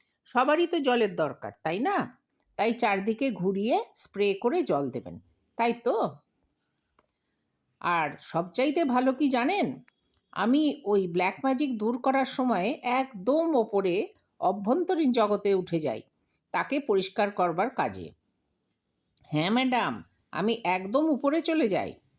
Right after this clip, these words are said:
অভ্যন্তরীণ জগৎ থেকে সংযোগ আসে, তাই সেখানে গিয়ে তা পরিষ্কার করি।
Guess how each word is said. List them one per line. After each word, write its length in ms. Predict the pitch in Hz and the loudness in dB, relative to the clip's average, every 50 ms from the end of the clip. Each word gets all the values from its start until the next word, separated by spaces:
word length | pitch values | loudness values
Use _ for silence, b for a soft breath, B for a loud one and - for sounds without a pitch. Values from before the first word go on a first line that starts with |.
| _ _ _ _ _ _ _ _ | _ _ _ _ _ _ _ _
অভ্যন্তরীণ 640 | - 170 175 185 190 226 247 262 254 285 302 311 330 269 | -4 -4 -2 0 0 0 0 2 0 0 0 0 2 2
জগৎ 360 | 233 208 196 226 240 240 - | 2 2 2 2 0 -2 -2
থেকে 220 | 311 269 285 277 | -4 -4 -2 -4
সংযোগ 480 | - - - 196 190 190 185 214 220 240 | -4 -2 -4 -4 -2 0 0 0 2 2
আসে, 380 | 240 240 233 - 302 339 403 - - _ _ _ _ _ | 0 0 0 -2 -2 -2 -4 -4 -8 _ _ _ _ _
তাই 180 | - 226 277 277 | -2 0 0 0
সেখানে 420 | - - 214 202 - 254 285 311 | 0 -2 -2 -2 0 0 0 0
গিয়ে 300 | 262 247 208 208 233 320 | 0 2 2 2 2 2
তা 180 | - - 214 202 | 2 0 0 0
পরিষ্কার 500 | - - 214 240 247 - - - 269 277 | 0 0 0 0 0 -2 -2 -2 -2 -2
করি। 280 | - - 131 - - | -2 -4 -8 -8 -10